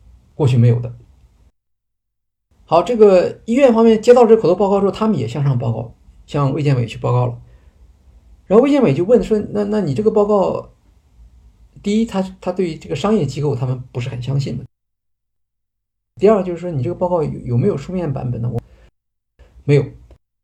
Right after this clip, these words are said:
那没有的话，都是口头报告，那就只能作为一个传闻了，是吧？不能作为一个，一个依据了。相当于微员的这份报告，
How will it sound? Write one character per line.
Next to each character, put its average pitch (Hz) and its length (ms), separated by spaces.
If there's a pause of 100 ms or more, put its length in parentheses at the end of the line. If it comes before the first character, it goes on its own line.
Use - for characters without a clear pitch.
(500)
那 214 160
没 185 160
有 277 120
的 120 80
话， 123 320 (380)
都 262 160
是 - 80
口 117 140
头 135 80
报 135 180
告， 135 320
那 156 100
就 147 80
只 117 140
能 120 100
作 143 120
为 127 100
一 120 60
个 120 80
传 127 260
闻 120 100
了， 120 80
是 - 80
吧？ 120 80
不 139 140
能 135 140
作 139 100
为 117 140
一 113 80
个， 120 340 (600)
一 120 100
个 120 60
依 131 180
据 139 160
了。 117 100 (1800)
相 202 140
当 220 200
于 180 120
微 233 300
员 160 260
的 175 120
这 165 220
份 147 400
报 151 180
告， 147 320